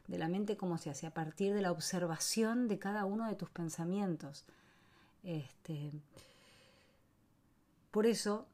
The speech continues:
en realidad, esta situación es, ok, ¿cómo quiero vivir esta cuarentena? ¿Cómo quiero vivir este momento único e histórico del mundo? Y el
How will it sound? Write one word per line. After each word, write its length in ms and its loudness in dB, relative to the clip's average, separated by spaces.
en 220 0
realidad, 420 2
esta 220 -4
situación 880 -2
es, 320 -4
ok, 200 -4
¿cómo 360 0
quiero 440 6
vivir 480 2
esta 240 -6
cuarentena? 640 -6
¿Cómo 320 0
quiero 300 4
vivir 240 4
este 260 -2
momento 840 0
único 480 4
e 100 0
histórico 640 -2
del 1200 0
mundo? 500 0
Y 360 0
el 240 0